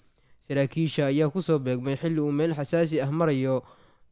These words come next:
eh, ama safarkiisa ayaa ku soo beegmay xilli meel xasaasi ah uu marayo dagaalka Ruushka iyo Ukraine, iyadoona dadka soo barakacay ay u sii gudbayaan dhinaca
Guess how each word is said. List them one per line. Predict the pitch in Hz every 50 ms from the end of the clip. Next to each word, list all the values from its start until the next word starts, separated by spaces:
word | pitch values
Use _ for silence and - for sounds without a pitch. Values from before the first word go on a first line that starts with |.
| _
eh, | 131 139 143 147 -
ama | 165 170 165
safarkiisa | 185 233 175 180 165 - - 143 131 - 165 151 147
ayaa | 143 147 139
ku | 160 190
soo | - - 151
beegmay | 143 147 143 131 135 139 139 131
xilli | - 170 165 160 147
meel | 147 156 160 151
xasaasi | 147 147 - - 160 160 156 - 156
ah | 135 147 135
uu | 139 156 156
marayo | 160 170 165 151 143 143
dagaalka | 147 147 151 156 165 156 143 - 147
Ruushka | 151 165 156 131 - - 151
iyo | 143 147 143
Ukraine, | - 170 175 170 151 131 120 - - _ _ _ _ _ _ _ -
iyadoona | 147 151 147 147 147 143
dadka | 139 165 160 - - 143
soo | - - 165 170 160
barakacay | 147 135 131 120 - 135 123 131 147 151 143 143 147
ay | 147
u | 160 -
sii | - - 151
gudbayaan | 143 147 165 151 135 156 156 165 156 143 135 131 143
dhinaca | 156 147 131 131 139